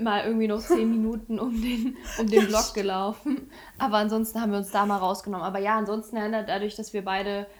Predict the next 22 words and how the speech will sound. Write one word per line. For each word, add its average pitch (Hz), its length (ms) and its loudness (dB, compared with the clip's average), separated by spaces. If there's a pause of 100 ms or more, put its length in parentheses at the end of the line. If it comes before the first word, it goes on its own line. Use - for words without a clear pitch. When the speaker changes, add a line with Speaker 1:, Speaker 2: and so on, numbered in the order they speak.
(140)
Speaker 1:
ähm, 202 240 -2
den 196 160 -6
Job 202 240 -4
mit 208 160 -6
Instagram 226 560 -4
haben, 240 480 -4
sind 214 260 -4
wir 214 80 -4
halt 196 120 -6
beide 190 240 -2
immer 196 200 -6
angespornt, 196 680 -6
Fotos 262 560 -6
zu 262 100 -10
machen, 262 300 -6
grad 240 200 -2
wenn 226 120 0
der - 100 -4
Speaker 2:
Mhm. - 60 -6
Speaker 1:
andere 196 320 -6
da 226 320 -2
ist. 226 320 -8